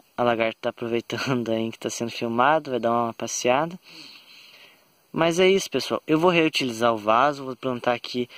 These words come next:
aquela alporquia de lixia, que foi o primeiro vídeo que a gente fez lá do canal com a apresentação, né, que é bem curtinho. Das duas mudas que eu fiz, que tem lá aparecendo, só sobrou uma, que eu não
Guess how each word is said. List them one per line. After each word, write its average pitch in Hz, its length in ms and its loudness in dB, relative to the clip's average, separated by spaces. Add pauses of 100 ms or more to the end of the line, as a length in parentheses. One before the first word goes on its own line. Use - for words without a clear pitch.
(220)
aquela 127 300 0
alporquia 127 440 0
de 120 120 -2
lixia, 127 420 0
que - 80 -10
foi 127 160 -2
o 123 80 -2
primeiro 139 380 0
vídeo 143 280 -2
que - 60 -2
a 131 40 2
gente 123 280 -2
fez 123 300 0
lá 117 180 2
do 113 100 -6
canal 113 400 0
com - 140 -6
a 113 40 -4
apresentação, 113 680 -6
né, 123 80 -6
que 117 60 -8
é - 20 -6
bem 123 160 -6
curtinho. 131 540 -4 (580)
Das 135 220 2
duas 135 320 0
mudas 127 500 -2
que - 100 -8
eu 120 40 -2
fiz, 127 420 -4
que - 140 -12
tem 120 260 -4
lá 117 240 0
aparecendo, 113 640 -4
só 123 200 -4
sobrou 117 460 0
uma, 135 220 -2
que - 160 -4
eu 123 40 0
não 123 160 -2